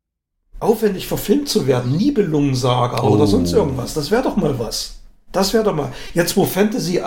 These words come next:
Speaker 1: absolut momentan so in ist,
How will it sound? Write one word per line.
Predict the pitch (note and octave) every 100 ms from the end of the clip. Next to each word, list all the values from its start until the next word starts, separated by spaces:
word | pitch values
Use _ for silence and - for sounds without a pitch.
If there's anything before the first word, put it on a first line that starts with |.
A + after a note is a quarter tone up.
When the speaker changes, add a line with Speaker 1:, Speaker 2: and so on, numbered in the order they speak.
| - - -
Speaker 1:
absolut | - F#3+ - - E3+ F3 E3 - - - - -
momentan | C#3 E3+ F3 C#3 D#3+ D#3 D3
so | C3+ G3 A3+
in | G#3+ G3
ist, | F3 C#3 - -